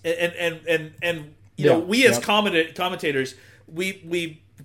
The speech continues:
Speaker 1: you know, maybe talk about the grades and say, say the things about the grades and how we feel about them. I, I certainly feel a certain way about the grades. But one thing I, I love that they do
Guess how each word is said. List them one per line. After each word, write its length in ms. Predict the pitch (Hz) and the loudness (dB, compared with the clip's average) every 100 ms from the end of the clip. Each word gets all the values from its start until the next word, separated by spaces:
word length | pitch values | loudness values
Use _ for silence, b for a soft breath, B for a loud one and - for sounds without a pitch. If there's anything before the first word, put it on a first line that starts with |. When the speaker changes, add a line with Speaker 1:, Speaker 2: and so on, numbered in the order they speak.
| - | -10
Speaker 1:
you 100 | 190 | -4
know, 80 | 147 | -2
maybe 280 | 170 196 175 | -2 -2 -2
talk 260 | 170 170 | -2 -2
about 220 | 170 175 | 0 -2
the 80 | - | -2
grades 400 | 139 143 143 139 | -2 0 0 -2
and 80 | 131 | -6
say, 280 | - 151 139 | 2 2 2
say 200 | 123 147 | -2 0
the 80 | 139 | 0
things 240 | 147 139 | -4 -8
about 180 | 131 127 | -8 -12
the 60 | 127 | -8
grades 340 | 139 135 127 | -2 -2 -2
and 140 | 123 | -8
how 160 | 123 143 | -4 -2
we 120 | 135 | -2
feel 260 | 127 165 151 | -4 0 0
about 280 | 151 143 139 | 2 0 -2
them. 200 | 131 123 b b | -8 -10 b b
I, 180 | - 170 185 | -2 0 2
I 120 | 185 | 0
certainly 400 | 180 220 190 170 | 2 0 0 -4
feel 400 | 156 180 175 156 | -8 -4 2 2
a 40 | |
certain 280 | 139 151 135 | 0 -6 -6
way 120 | 127 | -6
about 220 | 123 120 107 | -6 -6 -12
the 60 | |
grades. 240 | 113 123 - | -12 -12 -6
But 120 | 175 | 0
one 180 | 214 262 | 2 2
thing 140 | 269 | -2
I, 60 | 190 - | -2 0
I 220 | 160 131 - 151 160 | -2 -2 -16 -20 -18
love 580 | 147 170 214 170 127 - - | -4 2 6 6 2 -10 -14
that 180 | 123 120 | -10 -8
they 120 | 120 | -8
do 340 | 104 101 - | -8 -12 -18